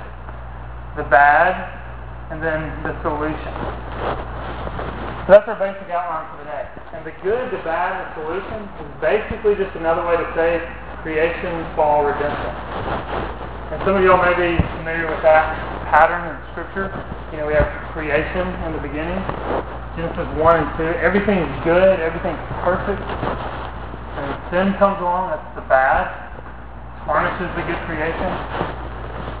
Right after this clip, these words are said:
And the solution, redemption. We had Jesus Christ came, he inaugurated his kingdom when he came first.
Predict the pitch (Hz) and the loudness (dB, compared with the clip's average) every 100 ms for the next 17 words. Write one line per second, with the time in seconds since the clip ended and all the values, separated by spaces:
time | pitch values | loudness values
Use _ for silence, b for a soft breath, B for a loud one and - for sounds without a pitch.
0 | - - 147 151 151 147 131 160 165 180 | -8 -6 -4 -4 -2 -4 -2 0 0 0
1 | 170 151 143 143 147 160 - 165 - - | 0 -4 -4 -4 0 -2 -2 -4 -4 -4
2 | 151 151 151 160 - - 165 131 - - | 2 2 2 -4 -2 4 6 4 -2 -2
3 | 165 185 170 170 - 151 147 185 175 180 | -2 -2 -4 -6 -6 -4 2 6 6 4
4 | 180 175 160 - - 180 190 175 151 - | 2 2 -2 -4 -4 0 0 0 0 2
5 | 160 165 156 - 165 202 | 2 2 0 4 6 4